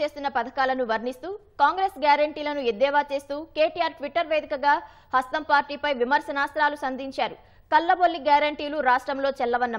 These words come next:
మంత్రి, రాబందుల రాజ్యం వస్తే రైతు బంధు రద్దవడం గ్యారెంటీ అన్నారు.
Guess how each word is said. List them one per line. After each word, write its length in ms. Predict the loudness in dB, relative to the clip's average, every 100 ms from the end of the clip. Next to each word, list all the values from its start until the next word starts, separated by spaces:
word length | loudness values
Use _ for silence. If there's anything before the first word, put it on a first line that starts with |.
| -4
మంత్రి, 280 | -4 -6 -8 -10 _ -6
రాబందుల 540 | 4 4 4 2 4 4 4
రాజ్యం 280 | 2 -2 -4
వస్తే 200 | -2 -2 -4 0
రైతు 280 | 2 2 -2
బంధు 300 | -2 -2 0 0
రద్దవడం 400 | 2 0 0 -2 0
గ్యారెంటీ 360 | 0 -2 -4 -4
అన్నారు. 340 | 0 -2